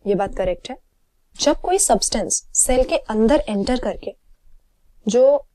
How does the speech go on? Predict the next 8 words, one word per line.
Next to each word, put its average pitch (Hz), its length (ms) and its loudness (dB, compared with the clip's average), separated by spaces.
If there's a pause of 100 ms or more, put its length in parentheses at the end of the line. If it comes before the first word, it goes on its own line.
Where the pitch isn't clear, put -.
(200)
adjacent 240 560 2
cells 226 440 0
का 302 160 -8 (1600)
interconnected 269 800 2
cytoplasm 247 640 0
का 269 100 -2
network 208 440 -2
है, - 100 -14